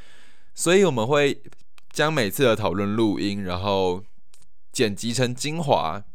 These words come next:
再上传到这个 Podcast 平台。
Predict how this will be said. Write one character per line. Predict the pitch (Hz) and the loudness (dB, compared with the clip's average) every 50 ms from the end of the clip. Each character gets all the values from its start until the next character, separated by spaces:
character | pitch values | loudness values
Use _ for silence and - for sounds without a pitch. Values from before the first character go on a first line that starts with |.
| - - - - - | -10 -12 -12 -10 -6
再 | - 120 113 | -4 -2 -2
上 | - - 127 113 | 0 0 0 0
传 | 101 101 98 90 | -2 -4 -4 -2
到 | 95 98 98 92 | 0 0 0 0
这 | 85 107 101 90 | 0 -2 -2 -2
个 | 90 92 | -4 -4
Podcast | - 101 90 95 - 107 92 95 - | -4 -4 -4 -2 -4 -4 -6 -6 -6
平 | - 92 - 87 | -8 -10 -10 -10
台。 | - - - | -10 -10 -10